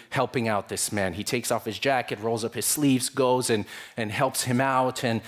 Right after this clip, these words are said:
you know, his heart is pumping, he's wondering what to do, and then the scene in the commercial switches to where,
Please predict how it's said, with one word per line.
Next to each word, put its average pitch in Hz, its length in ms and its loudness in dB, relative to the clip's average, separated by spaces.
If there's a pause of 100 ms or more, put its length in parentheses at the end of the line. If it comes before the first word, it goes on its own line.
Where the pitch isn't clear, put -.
(320)
you 117 160 0
know, 120 100 2
his 117 200 0
heart 135 240 2
is 123 100 0
pumping, 131 400 0
he's 117 180 0
wondering 127 360 2
what 117 140 0
to 123 120 -4
do, 120 200 2
and 120 120 2
then 127 140 2
the 110 100 0
scene 151 380 4
in 135 80 4
the 120 80 0
commercial 123 420 -2
switches 139 600 -2
to 127 120 -2
where, 117 300 2